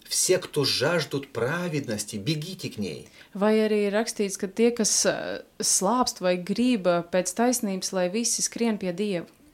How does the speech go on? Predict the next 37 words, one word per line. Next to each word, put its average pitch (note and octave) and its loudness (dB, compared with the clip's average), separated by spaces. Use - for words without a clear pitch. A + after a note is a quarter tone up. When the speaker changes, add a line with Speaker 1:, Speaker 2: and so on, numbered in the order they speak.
Speaker 1:
Или, C3+ -2
например, A#2 0
мы G#2 0
знаем A#2 -2
такой F#2 -4
текст, - -8
Speaker 2:
Vai G3+ 2
arī B3 0
mēs G#3 -2
zinām G3+ -2
tādu E3+ -2
tekstu, - -8
Speaker 1:
что F2+ 0
внутри C3 -2
нас D3 0
Царство - -4
Божье. G2+ -4
Speaker 2:
ka F#3+ -2
mūsos A3 4
ir, A#3 4
eh, F#3+ 6
Dieva G3 4
valstība. G3 2
Speaker 1:
А A2 -4
с - -2
чего B2 6
оно F#2+ -2
начинается? F2+ -6
Speaker 2:
Bet G#3+ 2
no G3+ 2
kurienes G#3+ 0
tā F3 -4
sākas? G3 -2
Speaker 1:
Оно C4 -2
начинается A2+ 0
с - -6
праведности, E3 -2